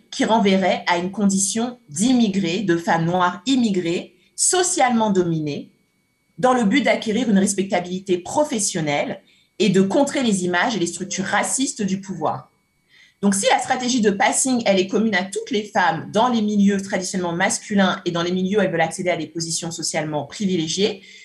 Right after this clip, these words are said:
pour Émilie se rajoute aussi, euh, la question des rapports de race et de classe, puisqu'en tant que femme noire, il s'agit de contrer aussi ces images racistes du pouvoir et aussi les stéréotypes, euh, racialisants qui pourraient assigner Émilie à une catégorie sociale économiquement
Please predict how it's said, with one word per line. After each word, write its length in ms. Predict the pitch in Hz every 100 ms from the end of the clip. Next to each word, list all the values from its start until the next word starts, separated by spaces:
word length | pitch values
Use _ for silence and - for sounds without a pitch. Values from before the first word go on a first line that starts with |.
| _
pour 160 | 370 339
Émilie 540 | 262 233 208 311 - -
se 140 | 262
rajoute 340 | 220 262 269
aussi, 460 | 254 233 - 302 - - -
euh, 120 | 185 175
la 120 | 196
question 340 | 226 202 262
des 120 | 214
rapports 380 | 190 175 202 180
de 80 | 165
race 460 | 170 180 311 - 135 - _ -
et 120 | 269
de 100 | 208
classe, 460 | 196 180 131 127 - - _
puisqu'en 300 | 202 196 196
tant 120 | 214
que 40 |
femme 160 | 226 180
noire, 160 | 202 240
il 80 |
s'agit 460 | 202 175 170 190 254
de 100 | 175
contrer 380 | 170 247 233 240
aussi 260 | 202 233
ces 220 | 233 190 175
images 320 | 175 165 165
racistes 500 | 170 180 208 202 180
du 180 | 160 -
pouvoir 540 | 156 151 160 226 - _ _
et 120 | 254
aussi 500 | 233 196 - 214 - - _
les 180 | 180 190
stéréotypes, 800 | 196 202 190 175 - 240 - - _ _ 165
euh, 80 |
racialisants 600 | 165 185 196 185 190 226
qui 100 | 294
pourraient 300 | 196 196 214
assigner 400 | 190 190 - 196
Émilie 340 | 185 170 220 226
à 100 | 190
une 100 | 190
catégorie 420 | 196 185 196 180
sociale 480 | 185 170 - 185 170 165
économiquement 680 | 170 165 165 165 165 165